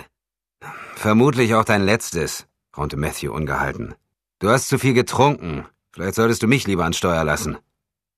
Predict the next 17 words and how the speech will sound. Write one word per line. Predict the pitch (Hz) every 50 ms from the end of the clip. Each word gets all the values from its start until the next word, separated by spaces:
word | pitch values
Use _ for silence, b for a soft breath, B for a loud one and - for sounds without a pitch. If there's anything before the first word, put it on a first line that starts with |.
| B B B B B B B B B B B -
Mit | 98 92
einer | 104 - 110
fließenden | 101 - - 110 131 135 - 147 135 131 127
Bewegung | 120 120 87 78 90 90 92 85 104 107 98
strich | - - 85 90 80 80 82
William | 90 92 95 92 92 98 98 95
die | 80 85
Lederhandschuhe | 78 87 92 92 87 76 67 78 73 - - - 78 80 80
glatt, | 71 85 82 82 80 - - B B B B B B _
die | - 60
seine | - 67 69 73 71
Hände | - 85 85 82 73 78 69
wie | 73 71 65
eine | 71 73 71 69 65 -
zweite | - - - 76 82 85 85 80 80 73 76
Haut | 82 80 73 -
umspannten. | 64 71 - - - 80 78 73 65 - 62 64 - -